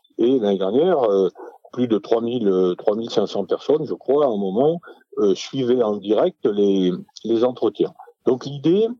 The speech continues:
c'est que, au-delà de la journée même, eh bien, on,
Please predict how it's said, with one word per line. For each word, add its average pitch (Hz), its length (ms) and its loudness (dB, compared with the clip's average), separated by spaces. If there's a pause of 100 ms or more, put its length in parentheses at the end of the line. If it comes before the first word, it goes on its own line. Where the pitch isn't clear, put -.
(200)
c'est - 300 -2
que, 107 360 0 (460)
au-delà 143 540 2
de 107 100 -2
la 101 120 2
journée 92 360 -2
même, 160 380 0 (360)
eh 101 160 -8
bien, 143 240 0
on, 196 180 2